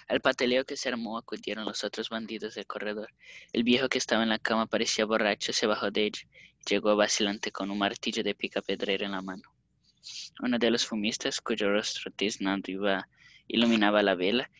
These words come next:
y en quien Mario, a pesar de su tiez, ni había conocido como a Panchot primaveral colmenero, levantaba sobre la cabeza del señor Blanco una especie de masa formada por dos bolas de plomo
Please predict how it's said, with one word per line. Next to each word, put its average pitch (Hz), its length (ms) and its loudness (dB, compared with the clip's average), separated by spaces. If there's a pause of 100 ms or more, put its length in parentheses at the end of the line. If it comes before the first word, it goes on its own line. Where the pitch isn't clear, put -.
(140)
y 98 160 -2
en 107 240 -2
quien 101 260 -2
Mario, 98 300 2
a 101 40 0
pesar 101 340 0
de 104 100 2
su - 160 -2
tiez, 101 340 0
ni 98 80 0
había 101 160 0
conocido 95 480 -4
como 98 180 -2
a 90 60 -2
Panchot 95 560 -2
primaveral 92 640 0
colmenero, 95 580 -4 (1400)
levantaba 113 500 4
sobre 101 200 -4
la 98 120 -2
cabeza 110 340 -4
del 113 100 -4
señor 101 260 -8
Blanco 101 280 -8
una 107 80 -10
especie - 360 -10
de 95 120 -4
masa 98 400 -6 (300)
formada 110 440 -4
por 110 240 -10
dos 113 240 -8
bolas 104 320 -4
de - 100 -8
plomo 104 440 -8